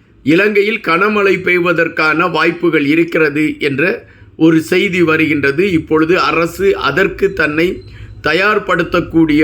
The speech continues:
ஒரு களத்தை நோக்கி நகர்ந்திருக்கிறது. இந்த சூழலில் தமிழ் எம் பி ஒருவர் ஐந்து நட்சத்திர ஓட்டலில் மிக ஆடம்பரமான விருந்துகளோடு தன்னுடைய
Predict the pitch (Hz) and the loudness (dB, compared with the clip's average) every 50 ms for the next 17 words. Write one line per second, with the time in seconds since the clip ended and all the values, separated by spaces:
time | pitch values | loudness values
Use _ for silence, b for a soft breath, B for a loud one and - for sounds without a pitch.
0 | 151 156 - 156 160 160 156 - 156 147 160 165 160 - 170 156 143 139 143 143 | 2 0 0 -2 -2 0 0 -2 -2 0 0 0 0 0 0 0 2 2 0 0
1 | - - 139 139 135 123 - - 131 127 104 135 120 117 107 101 101 101 - 98 | -2 -2 -2 -2 -2 -2 -4 -4 -4 -2 -2 -2 -2 -2 -2 -2 -2 -2 -4 -4
2 | 85 87 - - - - - - - - - - - - - - - - - - | -4 -4 -6 -8 -12 -12 -16 -16 -16 -16 -16 -16 -16 -16 -14 -14 -14 -14 -16 -12
3 | - 120 139 170 208 220 226 220 208 - 208 208 208 196 190 180 196 226 247 - | -4 -2 0 0 0 2 0 0 0 0 2 2 2 2 2 2 0 -2 -2 -4
4 | - 160 160 185 208 208 202 185 127 156 165 185 185 202 196 175 156 156 139 131 | -4 -2 0 2 2 0 0 0 0 -2 -2 0 0 0 0 2 2 4 2 2
5 | 120 117 107 - - - - _ _ _ b b b b b b b - - 139 | 2 0 -4 -4 -6 -14 -20 _ _ _ b b b b b b b -8 -4 -2
6 | 180 220 226 220 233 214 214 - - 214 202 202 - 196 185 180 170 165 190 175 | -2 0 0 0 0 0 0 0 0 0 0 0 0 0 0 2 2 2 2 0
7 | - 196 175 175 190 214 214 - - 147 160 165 165 202 202 202 196 190 - - | 0 0 0 0 0 0 -2 -2 -2 0 0 2 2 2 2 2 0 -2 -4 -6
8 | - 156 175 202 208 208 202 185 190 180 180 175 175 170 170 165 165 175 185 185 | -4 -2 0 0 0 -2 -2 -2 -2 0 0 0 0 0 0 0 0 0 0 0
9 | 165 147 165 170 208 208 185 185 180 175 170 170 165 165 160 175 170 170 170 147 | 0 2 2 4 4 2 2 2 2 4 4 4 4 4 2 2 0 0 0 2
10 | 156 165 165 160 160 156 156 | 2 4 4 4 2 2 2